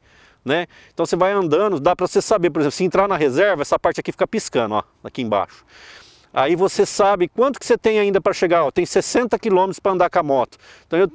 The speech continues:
eu consigo prever a distância pra mim ir no posto mais próximo, né? Então é muito legal o range, beleza. Então é um painel completo, né? Ó, luz normal, luz alta, é, né? Luz alta, luz baixa, as setas, né?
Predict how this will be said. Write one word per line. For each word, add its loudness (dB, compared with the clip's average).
eu 0
consigo -2
prever 2
a 0
distância -2
pra 0
mim 0
ir 0
no 0
posto -2
mais -2
próximo, 0
né? -2
Então -2
é 0
muito 0
legal 4
o 2
range, -4
beleza. 2
Então 0
é 2
um -2
painel 2
completo, 0
né? 2
Ó, 4
luz 2
normal, 2
luz 4
alta, 2
é, 2
né? 0
Luz 0
alta, 2
luz 0
baixa, 2
as 0
setas, 0
né? 2